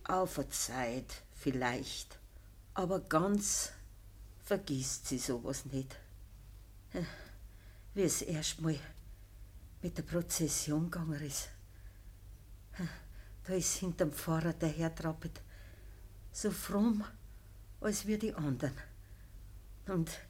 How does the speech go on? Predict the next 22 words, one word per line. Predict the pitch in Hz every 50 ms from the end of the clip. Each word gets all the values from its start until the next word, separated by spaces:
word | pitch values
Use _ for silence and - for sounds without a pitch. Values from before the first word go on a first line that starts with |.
| - - - - - - - - - - -
wie | - 185
ich | 185 165
ihr | 180 170 170 170 165
das | 165 156 - -
weiße | - 151 151 160 160 - - 165 156
Kleidl | - 175 180 190 208 214 208 170
angezogen | - 151 156 - - - 165 160 156 160 151
hab, | 180 175 - - - - - - - - - - - - - - - -
da | - -
fragt | - - - 170 147 175 185 - - - -
sie | - - 208
mich, | 180 165 190 180 160 165 - - - - - - - - - - - - - - - - - -
„Ist | 208 208 208 - - - 165
wahr, | 180 196 202 226 254
Mutter, | 233 214 247 240 220 - - - 190 170 165 - - - - - - - - - - - - - - - - -
dass | - - 214 208 214
ich | 220
mit | 214 214 220 214
dem | 208
Himmelvater | 208 262 277 285 302 277 285 - - 170 160 160 - 165
gehen | 170 - - 160 160 160
darf?“ | - 165 156 160 - - -